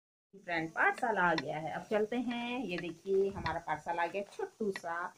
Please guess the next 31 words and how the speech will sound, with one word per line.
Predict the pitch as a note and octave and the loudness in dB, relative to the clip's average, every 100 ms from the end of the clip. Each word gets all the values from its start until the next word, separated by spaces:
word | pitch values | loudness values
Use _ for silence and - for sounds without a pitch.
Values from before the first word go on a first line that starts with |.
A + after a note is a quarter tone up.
| - - - | -6 -4 0
और | D#3 | 0
चलते | A3+ A#3+ C4 | 0 -2 -2
हैं | C#4 C#4+ | -6 -6
unboxing | E3+ E3 D#3+ D#3+ C4+ C4 | -6 -2 0 0 -4 -2
करते | C4 B3+ | 0 2
हैं | B3+ | 0
इसका। | A#3 - G#3+ G#3+ A#3 A#3+ - - - - - - _ _ _ | 0 0 0 2 0 -4 -10 -12 -6 -6 -8 -20 _ _ _
मज़ा | D#3 E3+ | -2 4
आता | D#3+ D#3 | 6 6
है | E3 D#3+ | 6 6
और | F3 | 6
unboxing | E3+ D#3+ D3 - F3+ | 6 4 2 2 0
करने | F3 E3+ | 2 0
में, | F3 F#3+ D3 - | 0 -2 -4 -4
video | D3 D#3 F#3 | -4 0 0
बनाने | F3+ E3 E3+ | 2 0 0
में | F3+ | -2
मज़ा | D3+ E3 | -2 2
आता | D3 D#3+ | 2 2
है, | |
लेकिन | D#3+ F#3+ | 0 2
जब | E3+ F3+ C#3 | 2 0 -4
editing | C#3+ - G3 | -2 0 0
करनी | F3 F3+ | 2 2
होती | F3+ D#3+ | 2 2
है | F3+ | 0
ना, | F#3 C#3 - - - _ _ _ - _ _ - _ _ - - _ - | -2 -2 -8 -12 -12 _ _ _ -14 _ _ -16 _ _ -20 -20 _ 4
आउट | F3+ - C3+ | 4 2 -6
हो | |
जाता | A#2 C3 A#2 | -6 -8 -10
है। | A2 | -16